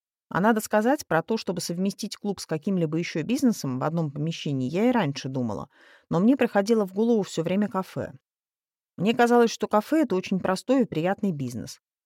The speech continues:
Создать кафе — как щёлкнуть пальцами. Но Аркадий мне говорил, что это сложнейший бизнес из всех возможных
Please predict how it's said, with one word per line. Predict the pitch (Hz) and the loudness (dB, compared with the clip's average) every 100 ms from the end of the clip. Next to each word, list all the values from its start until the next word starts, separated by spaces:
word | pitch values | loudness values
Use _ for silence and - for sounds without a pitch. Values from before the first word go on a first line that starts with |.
| _ | _
Создать | - 180 180 240 - | -2 0 2 0 2
кафе — | 233 - 311 | -2 0 0
как | 214 | 0
щёлкнуть | - 220 226 214 - | 0 -2 2 0 0
пальцами. | 143 117 - 131 - _ _ _ _ _ | -4 -4 -6 -12 -12 _ _ _ _ _
Но | 156 | -2
Аркадий | 180 - 302 240 | -2 2 4 4
мне | 190 | 2
говорил, | 170 175 170 147 | 2 4 4 0
что | - 190 | -2 -4
это | 214 | -4
сложнейший | - 226 220 190 139 - | 0 2 4 2 0 -4
бизнес | 143 143 131 - | -6 -4 -6 -6
из | 135 | -8
всех | - 147 139 | -6 -4 -4
возможных | 147 202 285 185 | -2 0 0 -2